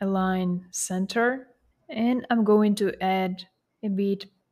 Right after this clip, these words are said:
patterns, like twelve pixels, like this. Okay, and now, now link, let's adjust now links with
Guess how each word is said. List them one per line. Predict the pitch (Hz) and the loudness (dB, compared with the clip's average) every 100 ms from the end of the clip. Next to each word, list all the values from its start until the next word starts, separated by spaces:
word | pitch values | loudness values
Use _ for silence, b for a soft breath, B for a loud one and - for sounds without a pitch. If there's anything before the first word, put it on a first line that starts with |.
| _ | _
patterns, | 180 170 151 185 - - | -6 -4 -6 -8 -10 -12
like | - - _ - _ - | -16 -18 _ -20 _ -20
twelve | _ - - - - _ _ | _ -8 -6 -8 -12 _ _
pixels, | - - - 175 175 185 - | -12 -10 -8 -6 -6 -6 -6
like | 175 180 | -4 -4
this. | 175 - - - _ _ _ - - | -6 -6 -8 -10 _ _ _ -16 -6
Okay, | 220 240 208 175 269 | -4 -2 -4 -4 -6
and | 196 190 190 196 | -4 -2 -2 -2
now, | 208 214 214 214 220 - _ _ _ | -2 -2 0 0 -2 -6 _ _ _
now | 208 190 | -6 -4
link, | 190 190 190 190 190 | -2 -2 -2 -4 -6
let's | 190 190 - - | -6 -6 -8 -10
adjust | 190 - 190 190 - | -8 -4 -4 -4 -4
now | 196 | -2
links | 190 190 190 185 - 180 - _ | -2 -2 -4 -4 -6 -8 -12 _
with | 180 175 175 175 185 - - | -6 -4 -4 -6 -10 -18 -20